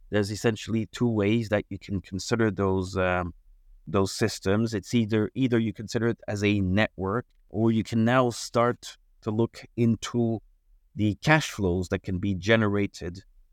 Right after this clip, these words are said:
from those who actually use those smart contracts by using the native tokens,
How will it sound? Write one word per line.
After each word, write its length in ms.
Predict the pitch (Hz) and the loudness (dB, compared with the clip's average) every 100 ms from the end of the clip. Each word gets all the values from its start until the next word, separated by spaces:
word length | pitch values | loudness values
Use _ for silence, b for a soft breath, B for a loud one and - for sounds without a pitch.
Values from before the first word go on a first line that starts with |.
| _ _ | _ _
from 440 | - 110 110 104 80 | 0 2 4 2 2
those 340 | 127 139 120 | 2 2 -2
who 280 | - 127 120 | -6 -4 0
actually 420 | - - - 127 127 | -2 -2 -4 -2 0
use 600 | 120 113 156 180 190 139 | 0 2 2 2 0 2
those 240 | 120 107 | 2 2
smart 360 | - 113 113 104 | -2 0 0 0
contracts 880 | - 104 95 - 76 92 131 - - _ _ _ - | -4 -2 -2 -2 -2 0 -2 -6 -20 _ _ _ 0
by 140 | 107 | 2
using 520 | 113 120 143 127 131 | 2 2 2 4 2
the 100 | 123 | 4
native 560 | 120 117 127 120 123 110 _ - | 4 4 4 2 -2 -2 _ -4
tokens, 800 | 147 131 - 90 78 71 - | 0 0 -2 -6 -6 -12 -14